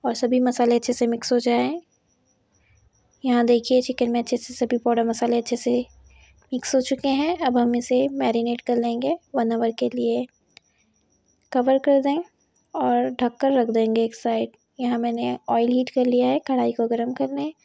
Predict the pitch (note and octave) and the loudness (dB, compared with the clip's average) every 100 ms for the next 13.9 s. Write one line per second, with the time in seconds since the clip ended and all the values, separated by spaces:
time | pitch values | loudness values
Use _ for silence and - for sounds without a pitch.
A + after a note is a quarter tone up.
0 | _ _ _ _ _ _ _ _ _ B3 | _ _ _ _ _ _ _ _ _ -2
1 | A#3 B3 B3+ B3 B3 B3 A#3+ B3 B3 B3+ | -2 -4 -4 -4 0 -2 0 -2 -2 -2
2 | B3+ A#3 A3+ A3+ - A#3 A#3+ B3 B3+ B3+ | -2 0 0 -2 -4 -4 -2 -2 0 2
3 | A#3+ A3 A#3 B3 - B3 B3 B3 B3+ B3+ | 0 0 0 -2 0 0 2 2 0 2
4 | A#3 A3+ A3+ A#3 - - B3 - - - | 0 -2 0 -2 -4 -6 -6 -4 -6 0
5 | B3+ C#4 C4 - C4 B3+ B3 B3 B3 B3 | 4 6 6 4 2 2 4 4 2 4
6 | B3+ A#3 B3+ A#3 A#3+ B3 A#3+ A#3+ B3+ B3 | 4 4 2 2 4 2 2 4 4 4
7 | A#3+ A#3+ A#3 A#3 A#3 A#3+ A#3 B3 A#3+ B3 | 4 4 4 2 2 0 2 0 2 2
8 | A#3+ B3 A#3+ A#3+ - A#3+ - B3+ B3+ B3+ | 2 2 0 -2 0 0 0 -4 0 2
9 | B3 A#3+ A#3 A#3 A3+ B3+ B3+ B3 B3+ A#3+ | 2 2 0 0 0 -2 -4 -2 -2 0
10 | A#3 A#3 A#3 B3 A#3+ A#3 B3+ B3 B3 A#3+ | 0 0 -2 -2 -2 0 -2 0 0 2
11 | D4+ - - - - B3 B3 B3+ B3+ B3 | 0 -2 -20 -20 -4 -2 2 2 2 2
12 | B3+ B3 - - A#3+ - _ - C4 B3 | 0 -2 -4 -2 -4 -4 _ 0 2 4
13 | C4 B3+ B3 A3+ A#3 B3 A#3+ A#3+ C#4 | 2 2 0 0 2 0 0 2 0